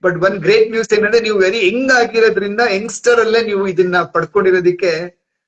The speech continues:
ಆಮ್, ಬೇರೆಯವ್ರೇನು ಒಂದ್ ಇಪ್ಪತ್ತು ವರ್ಷದಲ್ಲಿ ಸಾಧನೆ ಮಾಡ್ತಾರೆ, ಅದು ನೀವು ಮೂರಿಂದ ನಾಲ್ಕು ವರ್ಷದಲ್ಲಿ ಮಾಡ್ಬೋದು. You can fast forward your success.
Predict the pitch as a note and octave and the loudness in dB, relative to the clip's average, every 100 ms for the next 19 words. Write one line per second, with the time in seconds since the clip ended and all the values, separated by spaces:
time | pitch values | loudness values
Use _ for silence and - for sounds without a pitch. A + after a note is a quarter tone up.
0 | - E3 D#3 D3+ D3 F#3 A3+ A3 A3 G3 | -12 -8 -8 -8 0 4 4 4 4 6
1 | G3 G3+ G3 F#3 F3 E3 - _ - F#3 | 4 2 -2 -2 -2 -4 -10 _ -12 -6
2 | F#3 G#3+ G#3+ G3 G3+ G#3 G3 F#3 F#3 F#3+ | -4 -4 0 -2 0 -2 0 -2 -2 -4
3 | F#3 F3 G#3 G#3+ F#3 F3+ F3 E3 G#3 G3 | -4 -4 -2 0 0 -2 -4 -4 -2 -2
4 | F#3 F3+ E3 - D#3 E3+ D3+ C3 - - | -2 -2 -2 -2 -4 -4 -6 -8 -18 -20
5 | - _ E3 F3 - F#3+ A3+ - G#3 G3 | -20 _ -8 -8 -2 0 0 -4 0 2
6 | F#3+ F3 E3 D3+ D3 - D3+ D3 - - | 4 4 2 0 -8 -12 -18 -18 -18 -20